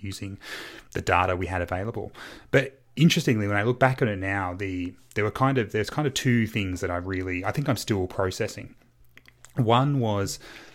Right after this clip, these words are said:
I think just the relentless, I think I mentioned this a couple of times already 'cause it is my sort of key theme, I think, the relentless nature of, of this, of,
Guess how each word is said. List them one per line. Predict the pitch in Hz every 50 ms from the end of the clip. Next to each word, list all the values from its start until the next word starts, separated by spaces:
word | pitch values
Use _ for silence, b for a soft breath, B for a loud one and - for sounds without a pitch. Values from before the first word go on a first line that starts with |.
| B B B B _ - _ -
I | 120
think | - - 180 185 180
just | 214 - -
the | 156 123
relentless, | 113 110 101 101 95 90 107 104 123 113 104 - - 113
I | 104
think | 120 131
I | 120
mentioned | 101 98 98 101 - 113 98
this | 87 -
a | -
couple | 104 - -
of | -
times | 101 92 90 90
already | 87 90 92 90 87
'cause | - 90 87
it | 85
is | 90 90 87
my | 87 87
sort | 87 - 104 95
of | 90
key | - - 107 92 87
theme, | - 98 92 95
I | 95 92
think, | - 95 92 98 -
the | 101
relentless | 95 98 98 98 98 98 107 110 - 104 95 90 - -
nature | 92 87 95 - - - 139 156 170 127
of, | 95 87 - -
of | 110 107 92 92
this, | - 98 95 - - - - - - -
of, | - 104 98 -